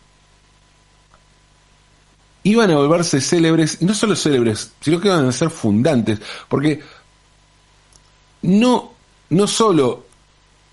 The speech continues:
iban a ser, iban a ser célebres por, por la fama posterior que iba a lograr la banda, que la tenía a nivel mundial, pero no en la Argentina. Era curioso esto,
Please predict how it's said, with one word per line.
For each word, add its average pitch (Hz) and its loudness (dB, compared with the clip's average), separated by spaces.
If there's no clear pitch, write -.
iban 160 0
a 139 0
ser, - -4
iban 147 0
a 131 -2
ser 127 -4
célebres 139 0
por, 98 -6
por 87 -8
la 85 -8
fama 139 -2
posterior 98 -2
que 104 -4
iba 90 0
a - -2
lograr 95 0
la 98 0
banda, 110 -2
que 127 -4
la 117 0
tenía 202 0
a 165 0
nivel 160 2
mundial, 170 0
pero 139 0
no 202 2
en 196 0
la 160 0
Argentina. 151 0
Era 131 0
curioso 120 0
esto, 123 -4